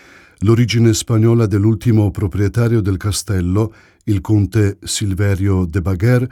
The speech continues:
trapela dai vetri colorati nei colori della bandiera spagnola all'interno della Sala dei Cavalieri.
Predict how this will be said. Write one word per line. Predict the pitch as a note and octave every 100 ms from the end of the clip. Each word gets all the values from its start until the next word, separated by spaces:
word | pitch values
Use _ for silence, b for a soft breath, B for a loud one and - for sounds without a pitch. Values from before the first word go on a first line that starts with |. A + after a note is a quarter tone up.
| B B B B
trapela | - C3+ F#3 F#3 D3+ B2+
dai | A2+ A2+ G#2+
vetri | A2 D3 B2
colorati | A#2 A2 G#2+ A#2 A2+ A#2+
nei | G2+
colori | F#2 G#2+ A2 A2
della | G2 G2
bandiera | F#2 F2+ G2 F2+
spagnola | - - F2 F#2 F#2+ A2 B2+ b b b
all'interno | E3 D#3 C3+ B2 A#2+
della | G#2+ G2+ F#2+
Sala | - G#2 F#2+
dei | F#2+ F2
Cavalieri. | A2+ G#2 G#2 D#2+ B1 - -